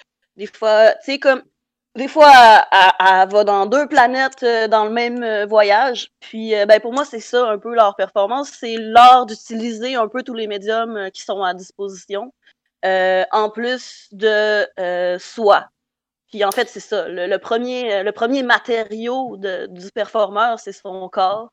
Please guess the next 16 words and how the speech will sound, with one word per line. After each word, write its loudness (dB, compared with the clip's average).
Euh, -6
c'est, -14
euh, -10
c'est -18
pas -4
juste -4
son -2
corps, 0
j'aurais, -2
j'ai -8
envie -8
de -10
dire, -8
c'est -12
son -8
âme. -8